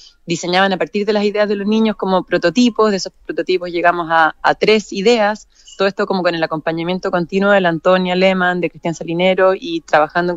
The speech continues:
en, en colaboración con Guillermo Evia. Eh, de esos tres llegamos a uno, eh, trabajamos con la municipalidad, con las juntas de vecinos, con la junta de vecinos ahí número uno. Fue todo un proceso muy orgánico y,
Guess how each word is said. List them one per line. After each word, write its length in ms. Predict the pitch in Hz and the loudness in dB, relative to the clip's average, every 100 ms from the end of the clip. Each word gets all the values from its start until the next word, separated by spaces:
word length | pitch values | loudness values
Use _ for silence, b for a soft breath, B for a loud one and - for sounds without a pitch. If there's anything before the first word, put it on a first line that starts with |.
| - | -6
en, 80 | - | -8
en 80 | 160 | -8
colaboración 460 | 156 160 156 156 170 | -2 0 0 -2 -8
con 180 | 180 | -8
Guillermo 380 | 170 175 185 190 | -6 0 0 4
Evia. 360 | 214 202 202 240 B B B B B | 4 4 2 -2 B B B B B
Eh, 100 | 170 | 0
de 80 | 156 | 2
esos 160 | 160 180 | 0 0
tres 180 | 202 202 | 2 2
llegamos 340 | 185 180 175 | 2 0 0
a 60 | 175 | 2
uno, 560 | 247 269 226 220 220 - | 4 4 2 -2 -6 -10
eh, 160 | - 175 | -8 -6
trabajamos 460 | 165 165 175 175 | -4 -6 -6 -8
con 100 | 156 | -6
la 80 | 165 | -6
municipalidad, 640 | 156 156 - 151 170 202 202 | -6 -6 -6 -2 2 2 0
con 140 | 175 | -6
las 80 | - | -12
juntas 260 | 175 165 | -12 -10
de 80 | 165 | -6
vecinos, 400 | 160 - 214 196 | -6 -2 0 0
con 100 | 175 | -2
la 60 | 165 | -6
junta 240 | - 170 | -10 -8
de 40 | 170 | -8
vecinos 240 | - 180 | -8 -6
ahí 100 | 180 | -6
número 240 | 175 175 175 | -4 -2 2
uno. 380 | 220 220 214 - B B B B | 4 4 0 -6 B B B B
Fue 140 | 185 | 2
todo 120 | 202 | 4
un 60 | 226 | 4
proceso 440 | 214 208 226 226 | 2 -4 -2 0
muy 200 | 214 233 | 2 4
orgánico 680 | 269 247 254 269 254 269 262 | 4 4 4 4 2 2 2
y, 400 | 233 196 190 185 | 2 -4 -6 -10